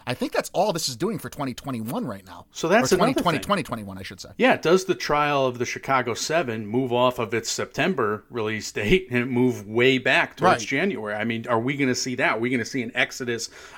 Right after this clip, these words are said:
Speaker 2: of what was scheduled for the fall? We're gonna talk about a few later on in the episode. Move now. I mean, I think that's inevitable at this point. Uh, I guess I got an-, another big question, though, before we do transition here, Mike. What's
Speaker 1: Hmm.
Speaker 2: gonna be the vibe at this Oscars? Because we've had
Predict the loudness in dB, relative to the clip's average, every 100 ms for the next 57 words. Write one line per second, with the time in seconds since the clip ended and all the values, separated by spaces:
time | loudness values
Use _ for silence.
0 | 0 2 2 2 0 0 -2 -2 -2 -4
1 | -4 -4 -2 4 6 6 4 -2 -2 -2
2 | 0 0 0 0 -2 0 0 0 2 2
3 | 2 0 0 0 -2 -6 -6 -6 -14 -12
4 | -2 2 4 2 0 0 2 0 0 0
5 | -2 0 0 4 2 2 2 4 2 0
6 | -4 -8 -10 -10 -8 -10 -10 -14 -20 -20
7 | -10 -2 2 2 0 -4 6 8 8 4
8 | 2 -2 -4 -4 -2 -2 -2 -6 -6 -8
9 | -8 -10 -10 -10 -10 -8 -8 -8 -12 -14
10 | -14 -14 -12 -14 -14 -18 -16 -16 -18 -20
11 | _ _ _ _ -6 -4 -4 -4 -6 -6
12 | -6 -6 -4 -2 0 -2 -4 -10 -14 -14
13 | -10 -10 -10 -14 -20 -18 -16 -12 -12 -12
14 | -14 -10 -8 -8